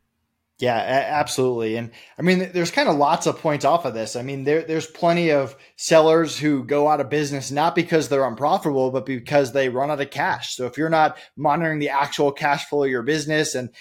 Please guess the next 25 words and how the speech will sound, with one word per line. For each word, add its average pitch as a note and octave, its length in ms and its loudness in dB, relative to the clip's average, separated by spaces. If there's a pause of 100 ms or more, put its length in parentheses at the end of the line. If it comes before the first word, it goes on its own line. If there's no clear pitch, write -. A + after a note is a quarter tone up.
(160)
and C#3+ 160 -6
then D3 180 -2
being D3+ 240 0
able C#3+ 260 -2
to, C3+ 260 -2
to C#3 120 -8
go G#3+ 240 4
to D3+ 160 4
eight C#3+ 200 -4
fig C#3 260 0
or B2+ 100 0
whatever C3+ 380 0
it C3 60 -4
is C3 260 -6
and, A#2 100 -8
and B2 180 -12
get C#3+ 200 -4
certain C3+ 240 -6
funding, D3+ 480 0 (280)
um, - 180 2
stuff G#3+ 220 4
like A3+ 140 4
that's G#3+ 280 4
important. E3 500 2
So D#3 260 0